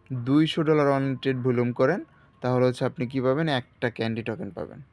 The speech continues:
দেখেন, এখন যদি আপনি বলেন, "না ভাই, আমি হচ্ছে আরও করতে পারবো," আপনি আরও করতে পারবেন, তাহলে করবেন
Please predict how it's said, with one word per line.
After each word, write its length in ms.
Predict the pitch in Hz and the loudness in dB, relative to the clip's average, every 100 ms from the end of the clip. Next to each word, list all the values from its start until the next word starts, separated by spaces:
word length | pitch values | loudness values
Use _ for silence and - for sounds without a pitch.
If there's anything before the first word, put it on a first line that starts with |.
| _ _ _ _ _ _ | _ _ _ _ _ _
দেখেন, 320 | 110 117 110 98 - _ _ _ - | 0 0 -2 -10 -14 _ _ _ 0
এখন 200 | 143 151 | 2 2
যদি 160 | 147 143 | 2 2
আপনি 220 | 139 139 | 2 0
বলেন, 280 | 131 131 127 | 0 2 2
"না 160 | 123 123 | 2 2
ভাই, 140 | 123 123 | 4 2
আমি 120 | 117 117 | 2 0
হচ্ছে 220 | 113 - | -2 -2
আরও 200 | 117 117 | 0 0
করতে 280 | 117 117 117 | -2 -4 -4
পারবো," 320 | 113 110 110 - _ _ _ _ _ _ | -4 -4 -6 -14 _ _ _ _ _ _
আপনি 200 | - 127 127 | -10 0 4
আরও 180 | 127 131 | 4 4
করতে 260 | 131 123 | 0 2
পারবেন, 260 | 123 107 104 | 2 2 -4
তাহলে 280 | 110 120 127 | -2 0 0
করবেন 360 | 131 135 123 | 2 0 2